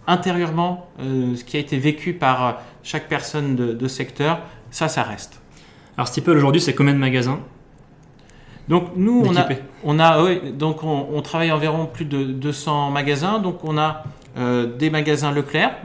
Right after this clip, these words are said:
Speaker 1: on a aussi un accord cadre avec Système U, on a quelques magasins spécialisés, euh, donc un Intermarché par exemple, on a Cultura, euh, on a Decathlon, Leroy Merlin. Donc, euh, c'est vraiment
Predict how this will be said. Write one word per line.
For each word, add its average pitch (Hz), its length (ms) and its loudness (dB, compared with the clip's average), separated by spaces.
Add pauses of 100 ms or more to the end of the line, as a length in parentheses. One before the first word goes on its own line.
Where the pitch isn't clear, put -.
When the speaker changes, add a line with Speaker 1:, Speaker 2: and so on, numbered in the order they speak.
(160)
Speaker 1:
on 143 120 -8
a 143 100 -2
aussi 143 220 -6
un 139 120 -2
accord 139 280 -4
cadre 156 240 2
avec 131 160 0
Système 139 400 -2
U, 233 180 0 (680)
on 147 140 -2
a 170 100 4
quelques 180 300 0
magasins 165 440 0
spécialisés, 151 720 -4 (360)
euh, 117 200 -2
donc 131 240 -4 (380)
un 120 300 -2
Intermarché 135 640 -2
par 127 160 -4
exemple, 131 480 -2 (260)
on 120 120 -6
a 120 80 -2
Cultura, 135 760 -2 (280)
euh, 117 180 -2
on 123 100 -2
a 123 120 0
Decathlon, 131 560 -4
Leroy 131 240 0
Merlin. 131 420 0 (380)
Donc, 151 260 -2
euh, 151 120 4 (280)
c'est 165 140 -2
vraiment 196 480 2